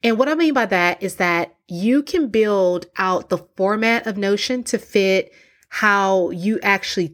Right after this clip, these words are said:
think and what, you know, what you use as a workflow and a process. You have the ability to use it to add to your browser, for instance, in Google, and just clip videos, articles, things of that nature, and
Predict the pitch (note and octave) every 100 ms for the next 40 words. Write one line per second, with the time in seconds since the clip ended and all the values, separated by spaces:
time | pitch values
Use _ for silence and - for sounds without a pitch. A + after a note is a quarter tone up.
0 | _ A#3+ A#3+ A#3 - F#3+ F3+ F3+ E3 F3+
1 | - - G3+ F3+ D#3+ F#3+ F#3 F#3+ G#3 G3+
2 | G3 F3 F#3 G3+ G3+ G3+ - F3+ F3 F3
3 | E3 D#3 G3 G3+ - G#3 G3 D#3+ C#3 _
4 | B3 B3+ B3 C4+ A#3+ A#3 - - - A3+
5 | A3+ G3+ F#3 G3+ G3 G3 F#3 - E3+ D#3
6 | F#3+ G3+ F#3+ F#3 F3 - F3 D#3+ D#3+ F#3+
7 | F#3+ F3+ G#3 E3+ D3+ F3+ F#3 G3 G3+ F#3+
8 | F#3+ F3+ F3+ F3 D#3+ E3+ F#3+ G3 - E3
9 | E3 D#3+ - - A3+ A#3 - - - -
10 | E3 G#3+ A#3 A3+ G#3+ G#3 G3+ G3+ - G#3
11 | G#3 - G#3 G3+ G3 G3 - G3 G3 G3
12 | F#3 F#3+ F#3+ - F#3+ F#3 F3+ F3